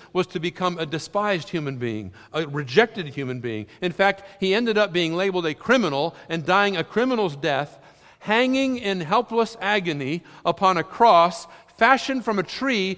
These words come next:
that he once created. The whole thing just defies comprehension. Why did he do it? First of all, he did it because his father told him to do it.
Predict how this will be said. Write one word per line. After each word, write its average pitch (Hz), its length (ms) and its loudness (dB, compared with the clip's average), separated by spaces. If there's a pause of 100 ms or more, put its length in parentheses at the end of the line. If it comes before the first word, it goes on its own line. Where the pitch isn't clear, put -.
(140)
that 180 160 0
he 214 100 0
once 202 240 0
created. 175 540 -4 (1900)
The 185 100 2
whole 220 160 4
thing 202 240 -2
just - 160 -8
defies 147 320 -4
comprehension. 104 640 -10 (1900)
Why 147 160 -2
did 143 140 -4
he 127 60 -8
do 120 200 -6
it? 92 100 -14 (2500)
First 156 200 -10
of 143 60 -6
all, 127 100 -2
he 113 120 -8
did 123 160 -4
it 104 100 -10
because 101 240 -12
his 92 120 -18
father 107 280 -6
told 101 240 -10
him 92 60 -10
to 80 60 -10
do 73 180 -16
it. 64 60 -20